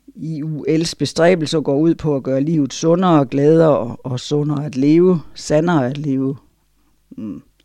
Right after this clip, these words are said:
Derfor må politiske og økonomiske misbrug af menneskers liv modarbejdes,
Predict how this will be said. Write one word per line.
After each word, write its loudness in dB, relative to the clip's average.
Derfor 6
må 2
politiske 0
og 2
økonomiske -2
misbrug -4
af -2
menneskers -2
liv -4
modarbejdes, 2